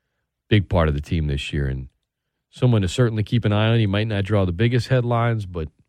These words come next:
he'll be key. He'll be key. The coach,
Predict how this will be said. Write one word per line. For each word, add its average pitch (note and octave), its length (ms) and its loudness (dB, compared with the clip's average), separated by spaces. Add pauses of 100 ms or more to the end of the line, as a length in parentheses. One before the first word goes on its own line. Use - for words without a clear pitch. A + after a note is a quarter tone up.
(100)
he'll G#2 100 2
be D2+ 100 -2
key. - 220 -20 (1200)
He'll G2 120 4
be - 100 -4
key. - 240 -16 (1120)
The - 80 0
coach, - 540 2